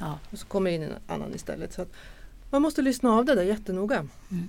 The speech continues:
Speaker 2: Jättenoga. Och sen, ehm, ja, försöka förstå.
Speaker 1: Så det kan
Speaker 2: Det
Speaker 1: skava
Speaker 2: finns
Speaker 1: lite när man
Speaker 2: ja,
Speaker 1: kliver
Speaker 2: det
Speaker 1: in där?
Speaker 2: kan skava.
Speaker 1: Mm.
Speaker 2: Mm. Och det, ehm, det kan ju vara personer som har jobbat jättelänge tillsammans och sen ska en lämna.
Speaker 1: Mm.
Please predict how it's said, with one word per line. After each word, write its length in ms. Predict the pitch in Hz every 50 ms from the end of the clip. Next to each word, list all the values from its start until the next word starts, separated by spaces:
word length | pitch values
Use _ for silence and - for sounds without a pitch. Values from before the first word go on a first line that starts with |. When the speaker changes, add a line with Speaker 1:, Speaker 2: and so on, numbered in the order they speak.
| - -
Speaker 2:
Jättenoga. 560 | - 240 226 - - 202 202 214 214 226 - - - - - -
Och 160 | 262 208 208 202
sen, 340 | 208 202 202 196 202 196
ehm, 300 | 196 196 196 196 202 202 - - - - - - -
ja, 260 | 254 233 226 233 254 247 - - -
försöka 340 | - 247 - - 233 - 240
förstå. 300 | 220 - - - - 269 - - - - - -
Speaker 1:
Så 140 | - - 190
det 80 | 190
kan 160 | 185 - 185
Speaker 2:
Det 60 | 185 240
Speaker 1:
skava 340 | 233 - 214 196 185 175
Speaker 2:
finns 140 | 170 202 220
Speaker 1:
lite 260 | 220 220 202 - 190
när 100 | 170 170
man 160 | 165 - 233 190
Speaker 2:
ja, 60 | 180
Speaker 1:
kliver 240 | 185 202 262 330 339
Speaker 2:
det 60 | 349
Speaker 1:
in 80 | 339
där? 60 | 320 -
Speaker 2:
kan 200 | 285 285 269 254
skava. 300 | - - 196 156 165 -
Speaker 1:
Mm. 160 | - 190 180
Speaker 2:
Mm. 220 | 180 - 269 262 - - - - - - - - -
Och 140 | - 208 196
det, 280 | 214 226 233 233 226
ehm, 460 | 220 214 214 214 208 208 214 214 214 208 - - - - - - - - -
det 280 | 262 220 190 190 208
kan 120 | 208 269 269
ju 60 | 277
vara 120 | 269 254
personer 300 | 240 - 226 - 220 214
som 140 | 208 214 214
har 60 | 208
jobbat 260 | 208 202 185 190 190 -
jättelänge 680 | 214 208 214 214 - 175 170 175 196 220 262 285 - - - - - -
tillsammans 600 | - 185 - 175 - - - 175 175 175 - - - - - - -
och 140 | - 185 175
sen 160 | 190 185 180
ska 140 | 185 208 190
en 260 | 180 170 170 170 170
lämna. 380 | 180 175 165 165 185 226 220 - - - - - - - -
Speaker 1:
Mm. 180 | - 190 180 180